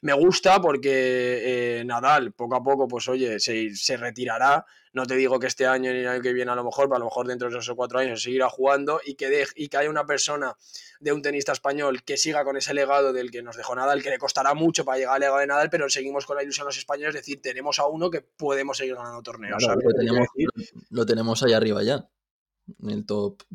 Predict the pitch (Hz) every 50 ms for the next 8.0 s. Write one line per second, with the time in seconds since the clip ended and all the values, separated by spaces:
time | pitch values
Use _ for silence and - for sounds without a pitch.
0 | 165 _ - 131 127 120 - - 104 107 _ - - 107 110 113 110 - 110 110
1 | 107 - _ - 110 104 - - - 101 107 - - - _ _ _ - - -
2 | - - - - - _ _ _ _ - - - - - - - - - - -
3 | 113 107 107 123 113 - - - 127 120 123 127 120 120 117 131 131 135 139 139
4 | - - 143 139 131 127 127 127 127 120 117 127 131 131 131 127 135 139 139 139
5 | 143 139 139 139 139 131 131 135 135 139 143 151 151 143 135 143 139 135 135 127
6 | 131 135 139 139 135 131 135 131 131 127 135 135 127 131 131 131 131 127 131 139
7 | 139 127 147 147 147 135 - 139 127 127 123 117 113 123 156 165 139 98 -